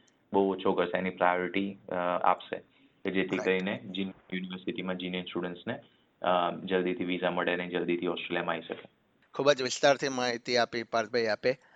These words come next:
Speaker 2: હવે સ્ટુડન્ટ વિઝા પછી, સ્ટુડન્ટ વિઝા પૂરા થયા પછી વાત કરીએ, ડિગ્રી મેળવ્યા પછી, કે ટેમ્પરરી ગ્રેજ્યુએટ વિઝા જે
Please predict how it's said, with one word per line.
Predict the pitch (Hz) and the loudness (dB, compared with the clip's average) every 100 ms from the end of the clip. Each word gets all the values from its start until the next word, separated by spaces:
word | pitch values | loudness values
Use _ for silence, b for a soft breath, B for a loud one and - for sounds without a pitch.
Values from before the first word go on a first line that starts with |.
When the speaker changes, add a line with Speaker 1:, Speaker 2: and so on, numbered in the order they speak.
| b b | b b
Speaker 2:
હવે | 123 165 | 4 6
સ્ટુડન્ટ | - 151 151 165 | 4 2 6 6
વિઝા | 165 151 160 | 6 6 8
પછી, | 143 139 165 | 8 4 2
સ્ટુડન્ટ | 151 - 135 147 147 | 2 0 4 4 4
વિઝા | 139 147 | 4 4
પૂરા | 131 123 135 | 4 6 6
થયા | 127 131 135 | 6 4 4
પછી | 135 123 - 135 | 4 0 0 4
વાત | 123 120 - | 4 4 2
કરીએ, | 127 127 127 | -2 2 2
ડિગ્રી | 117 117 127 | 2 -2 -4
મેળવ્યા | 123 120 123 | -2 0 -2
પછી, | 120 113 135 | -2 -4 -4
કે | - 131 | 0 0
ટેમ્પરરી | - 117 120 135 139 135 | 2 0 2 6 6 4
ગ્રેજ્યુએટ | 123 117 113 139 135 | 0 -2 0 0 0
વિઝા | 117 113 131 | -2 2 2
જે | 123 131 | 4 2